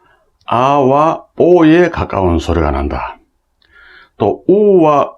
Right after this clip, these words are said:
어의 중간 발음이 난다. 또 오, 오, 아, 우, 어, 네 발음의 중간 소리가 난다. 뭐 이런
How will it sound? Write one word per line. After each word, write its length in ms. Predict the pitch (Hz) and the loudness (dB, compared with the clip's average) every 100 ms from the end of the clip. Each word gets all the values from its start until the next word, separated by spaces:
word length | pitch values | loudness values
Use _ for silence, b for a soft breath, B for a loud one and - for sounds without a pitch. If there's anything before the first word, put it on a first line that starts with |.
| _ | _
어의 560 | - 165 139 156 185 185 | 0 2 2 2 2 -2
중간 540 | - 104 95 110 135 | -4 -2 0 2 0
발음이 280 | 107 110 143 | 0 0 0
난다. 500 | 107 73 - - - _ _ _ _ _ _ _ _ _ _ _ _ _ _ _ _ _ B B B B B B | 0 -4 -8 -10 -14 _ _ _ _ _ _ _ _ _ _ _ _ _ _ _ _ _ B B B B B B
또 440 | - 156 143 170 - _ _ _ _ _ _ | -2 0 0 -2 -12 _ _ _ _ _ _
오, 520 | 113 127 135 135 - _ _ _ _ _ _ _ - | 0 2 2 0 -4 _ _ _ _ _ _ _ -2
오, 520 | 120 135 143 - - _ _ | 0 2 2 0 -8 _ _
아, 500 | 104 107 107 107 - _ | -2 0 0 -2 -6 _
우, 480 | 110 113 110 98 - - - | -4 0 2 0 -4 -10 -4
어, 540 | 120 110 90 73 - _ 92 | 0 0 -2 -4 -10 _ -8
네 480 | 98 113 143 165 - - _ _ _ | -2 2 2 2 -2 -10 _ _ _
발음의 560 | - 92 90 92 185 190 | -6 -2 0 0 0 -2
중간 440 | - 98 87 82 | -4 -2 0 -2
소리가 340 | 78 82 80 78 | -4 -4 -2 -4
난다. 680 | 69 67 65 69 71 76 _ | -4 -8 -10 -10 -14 -16 _
뭐 120 | - | -4
이런 340 | 135 156 151 | 0 0 -2